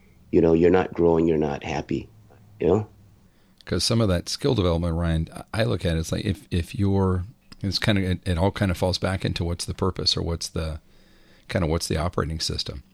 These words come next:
Speaker 2: I remember many times having a phone call with Lam when he was working and I wasn't. I mean, even sometimes when I, eh, you know, it was after I had left,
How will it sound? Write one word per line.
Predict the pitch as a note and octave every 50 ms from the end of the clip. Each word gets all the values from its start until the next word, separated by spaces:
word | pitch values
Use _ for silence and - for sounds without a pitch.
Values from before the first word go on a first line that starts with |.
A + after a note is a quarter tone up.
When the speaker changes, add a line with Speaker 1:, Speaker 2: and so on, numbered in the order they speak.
| _ _ - - _ _ _ - - - - _ - _ - _ _ -
Speaker 2:
I | G2
remember | F#2+ F#2 F2+ E2+ D#2+ E2+
many | D#2+ E2 F#2+ G2+ A2 G#2
times | - - G2 F2 D#2+ -
having | - G2 F2+ E2+ D#2+
a | D2+
phone | - - G2 F#2 E2+
call | - - E2+ D#2+
with | D#2 D#2 -
Lam | F2 F2+ F#2 F#2+ F#2
when | E2+ E2
he | E2 F#2+ F2+
was | E2+ E2+ E2
working | F2 F2 E2+ - - F2+
and | F2 E2
I | E2 D#2+
wasn't. | C#2+ D2+ E2+ F#2 F2+ - - E2 - - - - - - - - - -
I | -
mean, | F#2 G2
even | A2 A#2+ A#2+ A2
sometimes | G#2 - G#2 F2+ G2 F#2 F2 -
when | F#2+ F2+ D#2+
I, | D#2+ F2 - - - B2+ C#3 B2+ B2 A2
eh, | G2
you | -
know, | F#2 F#2 E2+
it | D#2+
was | E2+ E2+
after | F#2+ F2+ - - G#2+ F#2
I | E2+
had | E2 D#2+
left, | E2 E2 G2 A2 - - - -